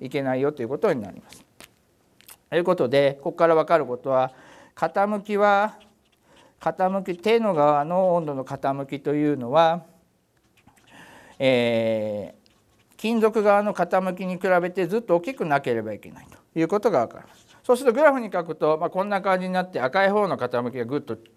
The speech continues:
大きくて、えー、青い方の傾きがずっと小さいというわけで、まあ、グラフとしてはこんな感じになります。そうするとこのグラフ見てもらったら分かる通り、ここでの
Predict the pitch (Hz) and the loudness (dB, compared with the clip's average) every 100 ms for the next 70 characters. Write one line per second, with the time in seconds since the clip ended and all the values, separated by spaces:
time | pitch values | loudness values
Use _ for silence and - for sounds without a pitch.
0 | _ - 135 135 120 123 151 143 147 - | _ -6 -6 -4 -10 -6 -2 -2 -4 -18
1 | - 127 123 117 113 113 113 110 107 104 | -4 0 2 2 2 0 -2 -4 -6 -8
2 | - 135 165 170 120 107 110 113 110 110 | -2 4 4 4 0 -8 -10 -8 -10 -10
3 | 117 135 101 - 143 131 135 95 - _ | -8 -8 -10 -10 -8 -4 -4 -6 -18 _
4 | _ _ 185 196 190 180 120 143 143 143 | _ _ -4 2 2 2 -2 0 -2 -4
5 | 147 202 214 180 151 127 - 202 123 104 | -2 2 4 2 -2 -6 -2 0 0 -2
6 | - 131 123 120 117 113 117 107 107 104 | -8 -4 -4 -2 -2 -2 -4 -4 -6 -8
7 | 104 - _ _ - - - 247 240 262 | -12 -18 _ _ -20 -20 -4 0 0 2
8 | 262 269 277 247 196 202 185 160 143 143 | 2 2 4 4 2 -2 -2 0 0 0
9 | 143 123 123 147 123 120 135 117 117 147 | 0 0 2 0 0 -2 0 0 -2 -4
10 | 147 - _ - - 185 180 240 247 175 | -6 -10 _ -20 -6 -2 2 4 4 2
11 | 110 | -6